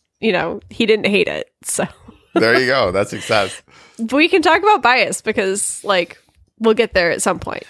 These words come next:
Speaker 1: but I'll, I'll save it.
Speaker 2: Yeah.
Speaker 1: But yeah, I, I, so I don't search out reviews for Kickstarters because they're usually either, like, linked through the Kickstarter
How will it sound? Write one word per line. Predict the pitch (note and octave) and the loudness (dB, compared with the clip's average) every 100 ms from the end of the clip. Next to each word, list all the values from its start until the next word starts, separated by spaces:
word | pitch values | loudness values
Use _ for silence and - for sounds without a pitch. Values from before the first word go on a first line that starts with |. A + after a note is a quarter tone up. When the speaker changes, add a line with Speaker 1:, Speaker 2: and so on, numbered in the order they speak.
| - | -2
Speaker 1:
but | F#3+ | 0
I'll, | G3 - | 0 0
I'll | A3+ | -2
save | A3 G3+ F3 | 0 -2 -2
it. | G2+ D#2 - _ - | -8 -10 -16 _ -4
Speaker 2:
Yeah. | C4+ - - | -4 -4 -4
Speaker 1:
But | C#4 | 2
yeah, | E4+ F#4 - | 4 4 2
I, | B3 C#4 B3+ - | 0 0 -4 -4
I, | C#4+ | -2
so | D4+ F4 | 2 2
I | F#4 | 4
don't | G#4 G4 | 4 2
search | - F4+ F4 F#4+ | 0 0 2 2
out | D#4 | 0
reviews | D4+ A#3+ A#3+ A#3+ - | 0 -2 -2 -4 -2
for | A#3 G3+ G3 - | 0 2 0 -2
Kickstarters | A#3 G#3 G#3+ G3 G3 G3 | -6 -4 -2 -2 -2 -4
because | - A3 A#3+ | -4 -4 0
they're | A#3 | 0
usually | A3 A3 A3 A3 G3+ F#3+ - | -2 -2 0 2 2 -2 -8
either, | A#3 A3+ G#3+ G3+ | -2 0 2 0
like, | - G3 - - | 0 -4 -6 -4
linked | A#3+ B3+ | -2 -2
through | - | -4
the | A3+ | -2
Kickstarter | A3+ A3 - G#3+ G3 F#3+ F#3+ F#3 | -2 -4 -2 0 2 2 2 0